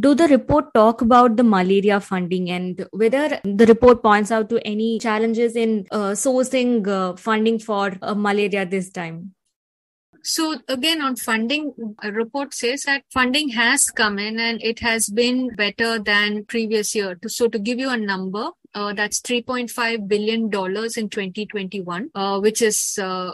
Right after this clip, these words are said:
Speaker 2: according to them, an increase from the two previous years, but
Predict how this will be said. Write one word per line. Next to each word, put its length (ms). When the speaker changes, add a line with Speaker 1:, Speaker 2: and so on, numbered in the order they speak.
Speaker 2:
according 440
to 80
them, 200
an 120
increase 480
from 260
the 80
two 220
previous 560
years, 400
but 280